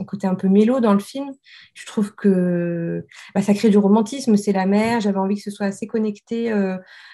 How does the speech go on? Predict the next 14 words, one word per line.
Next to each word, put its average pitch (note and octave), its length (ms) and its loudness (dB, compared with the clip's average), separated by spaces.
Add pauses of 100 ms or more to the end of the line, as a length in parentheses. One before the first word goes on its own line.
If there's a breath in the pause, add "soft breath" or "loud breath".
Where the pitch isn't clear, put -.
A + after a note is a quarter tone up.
(120)
que G#3+ 80 0
les G3+ 200 6
émotions A3 280 2
soient A3 180 -2
assez G3+ 180 -6
connectées G#3 560 -2
au, F#3 480 -6 (480 loud breath)
au F#3+ 120 -4
climat. A3+ 600 2
Donc, F#3+ 300 0
euh, F3+ 480 -4
Maxence, F#3+ 400 -6
il G3+ 100 -2
arrive G#3 360 -2